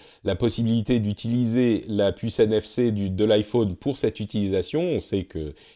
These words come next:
Speaker 1: évidemment,
Speaker 2: on avait
Speaker 1: Apple
Speaker 2: vu
Speaker 1: est
Speaker 2: lors de
Speaker 1: très
Speaker 2: la dernière
Speaker 1: restrictif.
Speaker 2: W W D C que justement le N F C, euh, commençait à s'ouvrir, donc, euh,
Speaker 1: Un petit peu, ouais. Et en
Speaker 2: je,
Speaker 1: plus
Speaker 2: bah, c'est, pour ce type d'usage, euh, sécurisé, puisque Apple dit, « Je veux pas que ça soit ouvert à n'importe quoi »,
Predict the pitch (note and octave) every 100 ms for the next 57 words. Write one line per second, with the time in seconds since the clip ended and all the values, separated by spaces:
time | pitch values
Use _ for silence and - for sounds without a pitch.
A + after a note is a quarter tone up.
0 | - C3+ D3 E3+ F#3 F#3+ G#3+ F3 C#3+ C#3
1 | C3+ D3 C#3+ D3+ D#3 C#3+ C#3+ B2+ C3+ B2
2 | C3 F3+ F3+ B2+ - C#3 D#3 A#2+ A2+ A#2
3 | A#2 D#3+ D#3 A#2+ A#2+ A#2+ C#3+ - A#2+ B2+
4 | B2+ G#2+ F#2 F2+ G2+ F#2 F2+ G2+ G#2 G#2
5 | F#2 E2+ C#2 - _ _ - - C#3+ D#3
6 | B2+ A#3+ - B2+ C#3 C3 - - G3+ G3
7 | F3+ G#3 F#3+ F3+ C4 B3 - _ - C3
8 | C3 D#3+ C#3+ D3+ D3+ D#3 D#3+ B3 D4+ -
9 | - - A#2+ A#2 A#2 C#3+ A#2+ C#3 C#3 A#2+
10 | B2 D3 A#2+ C3 C3 B2 A#2 A#2+ A#2 A#2+
11 | E3 A#3